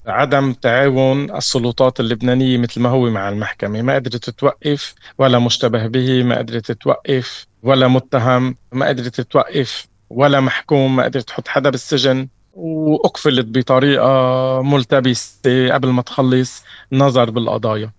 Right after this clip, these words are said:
فالمجتمع الدولي منه مشجع يروح بشيء اسمه عدالة دولية بقى كرمال لبنان، لأنه العدالة الدولية سيستم، بس وين الأدلة؟ موجودين بلبنان، مين الشهود بلبنان؟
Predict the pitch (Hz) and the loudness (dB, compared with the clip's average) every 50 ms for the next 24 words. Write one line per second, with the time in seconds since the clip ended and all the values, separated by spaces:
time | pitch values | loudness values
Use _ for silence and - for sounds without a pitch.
0 | _ _ _ - - 135 135 131 131 139 170 165 - - 147 143 143 123 135 131 | _ _ _ 0 2 4 4 4 4 2 2 2 2 2 2 2 2 2 0 2
1 | 147 147 147 143 135 139 139 151 156 156 147 135 131 123 113 - 135 131 123 - | 2 2 4 4 2 2 2 2 2 2 2 2 0 -2 0 0 2 2 2 2
2 | 123 123 123 123 113 110 120 120 127 127 131 127 - - 110 113 - - 135 123 | 2 2 2 2 2 2 0 0 0 0 0 -2 -4 -6 -8 -4 -2 -2 0 0
3 | 117 - 113 - - 131 127 104 107 113 127 123 117 120 110 104 113 110 113 117 | -2 -2 -4 -6 -6 -4 -2 -2 -2 0 0 0 0 -2 -2 -2 -4 -4 -4 -2
4 | 127 127 117 120 120 120 127 - _ _ - - 120 131 131 127 127 131 135 - | -2 -2 -2 -2 -2 -4 -4 -8 _ _ -4 0 2 2 4 4 4 2 2 0
5 | - 131 120 127 131 123 113 110 107 - 113 110 104 98 98 - - - - - | 0 0 2 4 4 4 2 0 -4 -4 -4 -4 -4 -6 -10 -14 -20 -20 -20 -8
6 | - - 135 131 135 135 131 123 110 113 127 131 147 151 143 135 117 117 127 123 | -4 -2 0 0 0 0 0 0 0 0 2 2 2 2 2 0 -2 -2 0 2
7 | 127 131 131 135 131 127 123 123 123 127 - _ _ _ _ - - - - 147 | 2 4 4 2 2 0 0 -2 -2 -4 -10 _ _ _ _ -14 -6 -2 -2 -2
8 | - - - 170 147 139 139 139 135 120 135 - - 156 160 160 156 139 127 - | -2 0 0 2 2 4 2 2 2 0 -2 -2 0 0 2 2 2 2 2 0
9 | - 123 117 131 120 117 127 123 131 135 135 127 147 131 147 147 147 131 135 127 | 0 0 0 0 0 2 0 2 2 2 2 0 0 0 2 2 2 2 2 0
10 | 131 120 135 139 127 120 117 135 156 156 147 143 - - - 131 113 123 135 127 | 0 2 2 2 2 2 2 4 4 4 4 2 2 0 -2 -2 0 0 0 0
11 | 123 127 131 131 127 135 123 139 143 135 120 110 | 0 -2 0 0 0 0 0 2 2 2 2 0